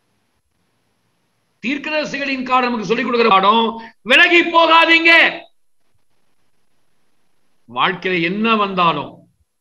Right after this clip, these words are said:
விலகி போகாதீங்க. எபிரேயர் பத்தாம் அதிகாரத்துல முப்பத்தி ஆறுல இருந்து, எபிரேயர் பத்தாம் அதிகாரம்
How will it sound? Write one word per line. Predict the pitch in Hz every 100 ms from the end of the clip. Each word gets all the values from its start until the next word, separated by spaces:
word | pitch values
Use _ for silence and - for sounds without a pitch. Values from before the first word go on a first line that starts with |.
| _ _ _ _ _ -
விலகி | 139 156 147
போகாதீங்க. | - 120 110 113 - - - _ _ _ _ _ _ _ _ _ _ _ _ _ _ _ _ -
எபிரேயர் | 143 175 190 170 160 - - - - - - - - - - - -
பத்தாம் | 156 151 208 208
அதிகாரத்துல | 170 170 151 147 160 135 - - _ _ _ _ _ _
முப்பத்தி | 156 175 175 - 170 196 185
ஆறுல | 156 180 214 220
இருந்து, | 185 165 160 139 - _ _ _ _ _ _ _ _ _ _ _
எபிரேயர் | 151 175 180 175 175
பத்தாம் | - - 185
அதிகாரம் | 185 165 170 175 175 175 - -